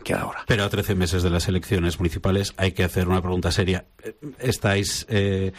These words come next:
Speaker 2: moviendo, a-, a-, dando ya algún paso para poder configurar esa posible candidatura?
Speaker 1: De entrada lo estamos pensando, <laughs> lo estamos pensando. Sé que queda muy poco tiempo.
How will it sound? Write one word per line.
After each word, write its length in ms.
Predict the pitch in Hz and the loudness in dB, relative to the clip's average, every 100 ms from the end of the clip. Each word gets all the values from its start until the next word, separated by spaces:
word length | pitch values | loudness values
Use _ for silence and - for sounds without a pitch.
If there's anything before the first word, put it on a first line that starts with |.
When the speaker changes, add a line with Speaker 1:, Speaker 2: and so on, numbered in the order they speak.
| - - - - _ _ | -12 -18 -20 -20 _ _
Speaker 2:
moviendo, 760 | 156 139 135 123 110 113 131 - - _ - | 0 2 4 2 2 0 -2 -8 -20 _ -8
a-, 460 | 120 120 123 98 | -8 -6 -8 -6
a-, 60 | 117 | 0
dando 280 | 123 135 127 | 2 4 4
ya 140 | 120 | 2
algún 220 | 117 110 | 2 0
paso 300 | 101 101 - | 0 0 0
para 180 | 120 107 | 0 0
poder 200 | 101 101 | 0 0
configurar 560 | 104 95 92 92 92 95 - | 0 0 0 2 0 -2 0
esa 180 | 98 90 | 0 2
posible 320 | 92 90 90 | 0 0 2
candidatura? 640 | 87 85 85 82 90 98 - - - | 2 2 2 2 0 -2 -4 -12 2
Speaker 1:
De 100 | 131 | 4
entrada 320 | 131 156 170 | 4 2 2
lo 60 | 170 | 0
estamos 320 | - 175 170 | 0 0 0
pensando, 520 | 135 113 107 92 95 - - | 0 0 0 -2 -4 -10 -14
<laughs> 120 | - | 0
lo 340 | 120 123 127 | 2 4 2
estamos 320 | - 151 147 139 | 2 2 0 0
pensando. 540 | 123 110 98 - 107 - | -2 -2 -4 -6 -12 -10
Sé 240 | - 147 | -2 0
que 140 | 135 135 | 0 0
queda 240 | 143 131 | 0 0
muy 260 | 123 127 120 | 0 0 0
poco 320 | 131 117 123 | 0 -2 0
tiempo. 480 | 131 135 139 165 | 2 0 2 0